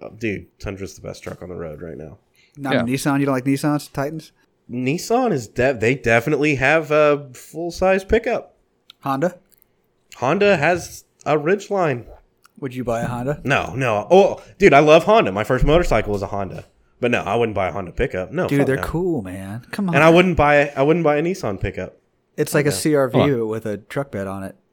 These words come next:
Speaker 3: There's a couple things that we missed while I was trying to go over this real quick.
Speaker 1: Okay,
Speaker 3: So
Speaker 1: sorry.
Speaker 3: we, we missed the, uh, Toyota makes the best truck. Ford makes arguably the best domestic truck, but the most consistent, if nothing else. Uh,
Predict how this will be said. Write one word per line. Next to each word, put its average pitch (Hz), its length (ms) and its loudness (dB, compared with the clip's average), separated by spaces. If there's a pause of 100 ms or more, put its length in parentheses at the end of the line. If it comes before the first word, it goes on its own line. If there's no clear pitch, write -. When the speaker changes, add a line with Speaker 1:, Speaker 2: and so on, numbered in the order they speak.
(260)
Speaker 3:
There's 160 180 4
a 170 60 -2
couple 180 240 2
things 143 280 0
that 120 80 -6
we 110 100 -4
missed 104 280 -2
while 101 120 -2
I 101 80 0
was 95 100 -6
trying 101 160 -6
to 92 60 -6
go 95 160 2
over 87 120 0
this 87 200 0
real 90 100 4
quick. 85 400 4 (100)
Speaker 1:
Okay, 107 180 -4
Speaker 3:
So 110 520 8 (460)
Speaker 1:
sorry. 143 240 6
Speaker 3:
we, 123 140 -8 (120)
we 135 140 6
missed 143 260 4
the, 113 380 6 (760)
uh, 110 220 6
Toyota 131 400 6
makes 131 160 -4
the - 100 -10
best 123 200 0
truck. 95 360 2 (440)
Ford 120 400 6
makes - 460 -6 (440)
arguably 131 500 6
the 120 100 4
best 110 420 0 (240)
domestic 107 420 -2
truck, 92 440 0
but 87 220 4 (120)
the 101 80 -4
most 98 240 4
consistent, 92 500 2
if 87 80 0
nothing 90 300 2
else. 87 260 2 (480)
Uh, 98 400 6